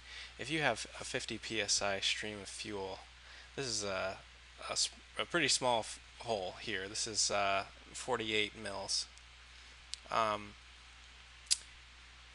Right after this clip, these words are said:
that fuel, as soon as it is sheared by the direction of the incoming airflow,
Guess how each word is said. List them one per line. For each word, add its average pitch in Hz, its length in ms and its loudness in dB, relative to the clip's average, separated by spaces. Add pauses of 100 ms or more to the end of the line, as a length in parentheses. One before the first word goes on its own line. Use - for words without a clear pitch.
(240)
that 135 300 10
fuel, 120 400 4
as 104 80 8
soon 131 320 10
as 110 180 4
it 113 260 4 (400)
is 107 300 2 (140)
sheared 113 760 10 (240)
by 113 140 8
the 104 100 0
direction 107 540 0
of 101 100 -6
the 104 180 -4
incoming 104 440 -6
airflow, 104 580 -2